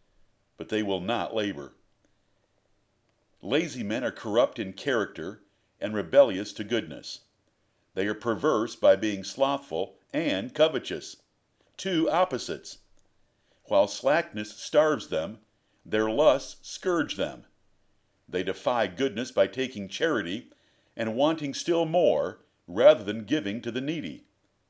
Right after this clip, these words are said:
They want from others, though they refuse to help themselves or others. The sluggard covets. He wants what he does not have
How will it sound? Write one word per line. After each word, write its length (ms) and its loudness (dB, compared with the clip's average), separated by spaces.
They 120 0
want 400 2
from 300 -2
others, 400 0
though 240 -2
they 100 0
refuse 540 -2
to 120 -2
help 340 4
themselves 640 0
or 280 0
others. 440 -2
The 80 -10
sluggard 540 2
covets. 540 4
He 140 -10
wants 420 -2
what 120 -4
he 40 -2
does 300 -2
not 180 2
have 460 4